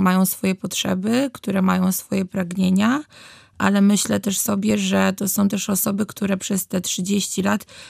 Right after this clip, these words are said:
i kolejne te lata, które, które były w teatrze, bardzo się zmieniły.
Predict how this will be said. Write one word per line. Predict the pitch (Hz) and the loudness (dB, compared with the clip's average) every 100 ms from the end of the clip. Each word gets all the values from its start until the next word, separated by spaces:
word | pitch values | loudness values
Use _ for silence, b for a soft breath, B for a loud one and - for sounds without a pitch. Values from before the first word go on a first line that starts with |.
| B | B
i | 233 | -4
kolejne | 214 240 240 240 226 208 | 0 2 4 4 4 4
te | 190 196 | 2 2
lata, | 190 196 196 180 | 4 2 0 -4
które, | - 196 185 180 180 - | -2 -2 2 2 0 -2
które | - 196 | -6 -4
były | 185 190 185 | 0 0 -2
w | |
teatrze, | - 185 180 180 - 196 208 b b | -2 0 0 0 -2 -2 -2 b b
bardzo | 220 202 208 | 0 2 2
się | 190 214 | 0 2
zmieniły. | 202 196 190 180 175 | 4 6 6 4 -2